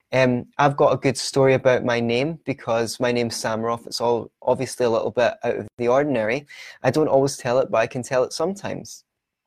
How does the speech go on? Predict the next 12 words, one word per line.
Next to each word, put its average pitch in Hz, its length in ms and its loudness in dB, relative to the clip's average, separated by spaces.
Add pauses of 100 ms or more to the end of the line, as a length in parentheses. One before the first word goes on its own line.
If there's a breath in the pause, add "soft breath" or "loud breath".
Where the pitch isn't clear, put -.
(800 loud breath)
Um, 131 240 4
in 135 180 0
nineteen 143 380 0
oh 123 80 -4
five, 131 640 -2 (220)
my 120 280 0 (160)
family, 117 520 -4
my 120 280 -4
ancestors 120 600 -6
came 117 260 -4
from 117 260 -4
U-, 117 300 -2